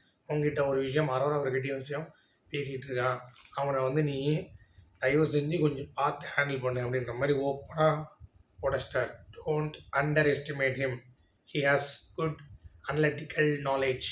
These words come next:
அப்படின்னு சொன்ன உடனே பார்வதிக்கு வந்து, "ஆமா, ஆமா, எனக்கு தெரியும். ஏன்னா அவன் சாஃப்ட்வேர் இன்ஜினியர்.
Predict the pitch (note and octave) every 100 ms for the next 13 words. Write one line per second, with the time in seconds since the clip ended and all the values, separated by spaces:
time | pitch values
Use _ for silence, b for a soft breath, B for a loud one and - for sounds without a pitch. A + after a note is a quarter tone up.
0 | - - - C#3+ C3 C3+ C#3+ D3 C#3+ C3+
1 | D3 C#3 C3 C3+ C3 C3 C3 C3 B2+ A#2+
2 | C#3 D3 C#3+ - _ _ - _ - C#3
3 | C3+ B2+ C#3 D3 D#3 D3 C#3 C#3+ C3+